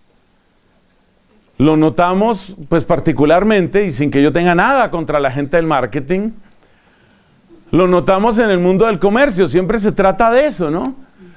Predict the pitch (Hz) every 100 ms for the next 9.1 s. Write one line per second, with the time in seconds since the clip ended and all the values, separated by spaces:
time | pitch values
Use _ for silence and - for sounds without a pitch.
0 | _ - 160 208 220 208 196 196 226 220
1 | 196 - 233 247 277 254 - 202 - -
2 | 302 294 - 139 - - - - 214 -
3 | 269 285 302 254 156 196 196 190 208 208
4 | 196 180 185 156 - 277 285 208 - 196
5 | 196 240 190 233 175 202 226 247 208 254
6 | 285 190 247 247 - - _ _ _ _
7 | _ 180 220 254 277 202 190 208 269 254
8 | - 240 165 190 247 - 311 320 339 143
9 | -